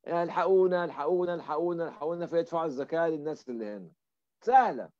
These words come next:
والأصعب إن أنا أروح آخد من الحكومة اللي أنا بدفع لها ضرايب، أروح آخد من المؤسسات ال-، البريطانية الكبرى اللي هي عندها أموال كتيرة جدًا،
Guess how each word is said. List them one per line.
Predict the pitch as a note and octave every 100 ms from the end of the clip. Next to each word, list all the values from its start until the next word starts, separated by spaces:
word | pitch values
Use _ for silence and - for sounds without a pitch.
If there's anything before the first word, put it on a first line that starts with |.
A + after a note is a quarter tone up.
| _ _ _ _ _ _ _ -
والأصعب | G#3 A2 F#3+ A#3 - G#3+ B3 A#3 - _ _ -
إن | A2 A#2
أنا | D3 C3+
أروح | C3+ C#3+
آخد | C#3+ C3
من |
الحكومة | B2+ A#2+ B2 G#3 C#3+ - _ _ _ _ -
اللي | C#3
أنا | D#3
بدفع | D3 C3
لها | D3+ E3+
ضرايب، | D3+ F3+ A3 C#3+ G2 _ _ _ _ _ _ -
أروح | G#2+ C3
آخد | D#3 C#3+
من | D3+
المؤسسات | D3 C#3+ C3+ C3+ - F#3+ F#3+ D#3+
ال-، | C#3+ C3 C3
البريطانية | B2 A#2 C3 C3+ D3+ F3
الكبرى | D#3 - - A#3+ A3 A3 A3+ A3 - A#2
اللي | G#2+
هي | G2+ C#3+
عندها | D#3+ B2 A2+ C3 D3
أموال | C3+ A#2+ C3
كتيرة | D#3+ - G3+
جدًا، | G#3 A#3 F#3 -